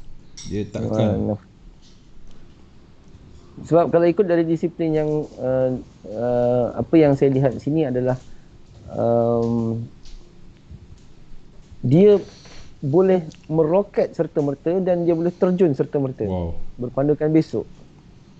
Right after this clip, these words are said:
Speaker 2: Ah, cuma besok kalau indeks jatuh, dia pun ikut jatuh lah. Tak boleh buat apa lah.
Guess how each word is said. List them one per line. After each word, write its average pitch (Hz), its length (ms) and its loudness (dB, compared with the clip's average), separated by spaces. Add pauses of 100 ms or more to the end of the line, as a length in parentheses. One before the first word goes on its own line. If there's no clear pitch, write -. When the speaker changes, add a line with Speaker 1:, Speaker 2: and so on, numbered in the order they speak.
(320)
Speaker 2:
Ah, 104 240 -6
cuma 170 160 4
besok 175 320 4
kalau 180 160 2
indeks 180 320 0
jatuh, 202 560 0
dia 175 160 2
pun 180 160 0
ikut 165 160 -2
jatuh 156 320 2
lah. 175 120 2 (200)
Tak 107 80 -6
boleh 127 160 -4
buat 120 80 -2
apa 139 160 -2
lah. 151 160 2